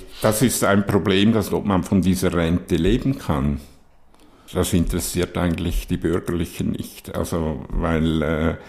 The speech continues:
sie reden immer nur von, äh, können wir uns das leisten oder nicht, aber sie reden nie davon, kann man dann von dieser Rente,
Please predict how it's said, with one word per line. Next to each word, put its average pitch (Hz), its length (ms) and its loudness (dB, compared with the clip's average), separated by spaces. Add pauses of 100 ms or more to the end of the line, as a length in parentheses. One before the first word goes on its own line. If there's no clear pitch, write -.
(120)
sie - 140 0
reden 95 340 4
immer 95 200 4
nur 98 200 4
von, 82 560 0
äh, - 540 -6
können 85 260 0
wir 80 140 2
uns 82 180 -2
das 71 160 -4
leisten 69 500 -2
oder 73 200 -4
nicht, 104 280 -2
aber 87 160 -2
sie 90 140 0
reden 80 400 0
nie 78 200 2
davon, 76 640 0 (600)
kann 82 240 2
man 80 160 4
dann 80 240 2
von 80 160 2
dieser 78 340 -2
Rente, 73 680 -2